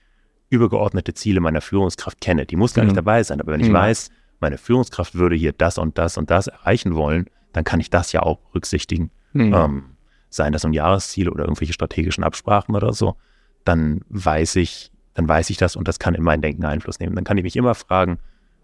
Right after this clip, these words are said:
Speaker 1: was würde denn unsere Führungskraft an dieser Stelle entscheiden und wie kann ich in deren Sinne handeln?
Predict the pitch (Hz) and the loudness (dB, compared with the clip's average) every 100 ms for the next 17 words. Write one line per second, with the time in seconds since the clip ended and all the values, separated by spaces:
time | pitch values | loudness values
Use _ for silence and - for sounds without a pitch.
0 | _ _ _ 92 92 107 104 92 92 82 | _ _ _ -2 0 2 2 2 0 -2
1 | 80 101 82 - - 80 82 80 82 82 | 0 0 0 -2 -4 -2 -2 -2 0 0
2 | - 82 78 - 85 82 92 78 85 85 | -2 -4 -4 -2 -2 -2 -4 0 2 2
3 | 80 78 87 78 73 71 71 | 0 0 2 2 0 -2 -6